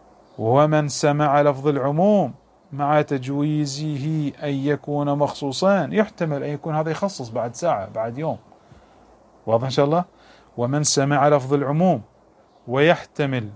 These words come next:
مع تجويزه، اقرأها بصورة ثانية، ويحتمل أن يكون مخصصان ويبين له التخصيص في المستقبل، لا يستفيد في هذه الحالة به شيئًا.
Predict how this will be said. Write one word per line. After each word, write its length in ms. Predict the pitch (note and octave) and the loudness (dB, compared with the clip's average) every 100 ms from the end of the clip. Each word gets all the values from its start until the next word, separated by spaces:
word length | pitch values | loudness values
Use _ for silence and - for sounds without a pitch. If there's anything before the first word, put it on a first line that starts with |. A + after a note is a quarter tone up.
| A#2 | -6
مع 240 | C3+ C3 | -2 0
تجويزه، 1000 | C#3 C#3 C3 C#3 C3+ B2 C3+ D3 D#3+ A#2 - | 0 -2 0 0 0 -2 -2 0 0 -2 -6
اقرأها 320 | B2 C3 C3 | -4 2 2
بصورة 420 | A#2+ A#2+ - B2+ | 2 -6 -6 -4
ثانية، 320 | B2 C3 G2+ G2+ - | -2 -2 -4 -10 -8
ويحتمل 880 | A2 B2+ E3 - - F3+ D#3+ B2+ G#2+ - | -4 0 0 0 -4 -2 0 -2 -6 -10
أن 60 | C3 | -8
يكون 640 | B2+ C3+ C3 C#3 C3+ C3+ | -4 -4 -4 -6 -4 -2
مخصصان 840 | C3+ B2+ B2+ - B2 - F3 F3 A#2 _ _ _ _ _ _ - | -4 -2 -2 0 -4 4 6 6 2 _ _ _ _ _ _ -10
ويبين 1000 | A#2+ C3 C3+ C3 C3+ C3+ C3 C3+ C#3 C3+ | -4 -2 -2 -2 -2 -2 -2 0 0 0
له 240 | C3 B2 | 0 2
التخصيص 840 | C3 - C3 - - C3+ C3+ C3 | 0 -2 -6 -4 -6 -2 0 -2
في 120 | - C3 | -4 -6
المستقبل، 1000 | C3 C3 - B2+ A#2 C3 F3+ F#3+ F#3+ F3+ _ _ _ _ - | -4 -6 -6 -6 -4 4 8 8 6 -2 _ _ _ _ -6
لا 260 | F3+ G3 | 0 0
يستفيد 720 | D3 B2+ - A#2+ - C#3 G#2+ | 0 -6 -8 -12 -10 -8 -8
في 220 | G2 G#2+ G#2+ | -8 -8 -2
هذه 420 | D#3 D#3+ E3+ E3+ | 0 0 0 -2
الحالة 400 | D#3+ D#3+ D#3+ D#3+ | 0 2 2 0
به 220 | D#3+ D#3+ | -2 -4
شيئًا. 540 | D3+ G2+ F#2+ G#2 G#2 | -4 -6 -6 -8 -10